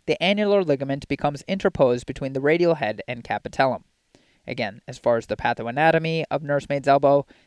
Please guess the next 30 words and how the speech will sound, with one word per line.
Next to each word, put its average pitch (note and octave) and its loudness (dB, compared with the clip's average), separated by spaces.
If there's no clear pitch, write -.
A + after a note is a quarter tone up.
the - -6
annular E3 2
ligament C#3+ -2
becomes C3 -4
interposed B2+ -2
between C3 -8
the A#2+ -4
radial D#3+ 4
head G2+ -4
and B2 -10
the A2 -12
capitellum. A#2 -4
In D#3 -6
children D#3+ 0
five F#3+ 2
years F3 2
of C#3+ 2
age C3+ 2
or A2+ 0
older, D#3+ 4
subluxation C#3+ 2
is C3+ -6
prevented E3 0
by C#3+ 2
a B2+ 0
thicker E3+ 0
and D3+ -6
stronger F#3 0
distal F#3+ 0
attachment A2+ -2